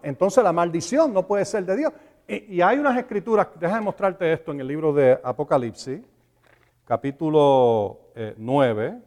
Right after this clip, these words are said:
y el capítulo, vamos a empezar con el capítulo nueve y el verso once. Porque tenemos que entender que el destructor no es Dios. Esto es bien importante, hermano,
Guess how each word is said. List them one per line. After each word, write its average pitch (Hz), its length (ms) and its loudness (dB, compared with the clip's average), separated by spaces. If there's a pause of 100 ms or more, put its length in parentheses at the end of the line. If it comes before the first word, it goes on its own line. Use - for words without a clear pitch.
(1080)
y 120 140 -4
el 123 160 -2
capítulo, 131 960 0
vamos 196 240 2
a - 20 2
empezar 180 320 0
con 170 120 -6
el 151 40 -10
capítulo 156 680 0
nueve 120 520 -2
y 131 60 -10
el 117 100 -8
verso 135 280 0
once. 117 460 -8 (1800)
Porque 151 300 2
tenemos 233 340 4
que - 80 0
entender 214 560 4
que 208 100 -8
el 175 200 -6
destructor 185 1200 2 (800)
no 139 260 -2
es 139 120 -4
Dios. 120 520 -12 (1400)
Esto - 160 -8
es 147 40 0
bien 180 180 0
importante, 143 560 -4
hermano, 104 380 -18